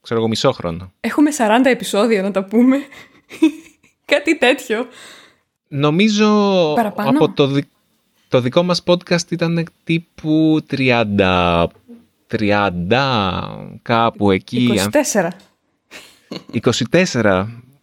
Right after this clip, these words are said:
Speaker 2: Ναι.
Speaker 1: Οκ. Αυτό σημ-, ναι, αλλά δεν τα... δεν ήταν τελευταία φορά που τα είπαμε
Speaker 2: Α,
Speaker 1: τότε.
Speaker 2: ψέματα, ήρθατε εσείς στο δικό μου. Ναι, ναι, ναι, με τη Μαριλού. Ναι,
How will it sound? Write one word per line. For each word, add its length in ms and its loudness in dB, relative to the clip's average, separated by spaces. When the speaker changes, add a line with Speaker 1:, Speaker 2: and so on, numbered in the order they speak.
Speaker 2:
Ναι. 240 0
Speaker 1:
Οκ. 140 -2
Αυτό 600 0
σημ-, 360 -8
ναι, 140 0
αλλά 140 4
δεν 100 -2
τα... 320 0
δεν 100 0
ήταν 120 -2
τελευταία 300 -2
φορά 200 -4
που 60 -6
τα 100 -2
είπαμε 160 -6
Speaker 2:
Α, 40 -4
Speaker 1:
τότε. 180 0
Speaker 2:
ψέματα, 460 0
ήρθατε 380 0
εσείς 220 2
στο 160 0
δικό 220 0
μου. 60 2
Ναι, 80 2
ναι, 80 4
ναι, 600 2
με 60 2
τη 60 -6
Μαριλού. 420 2
Ναι, 100 4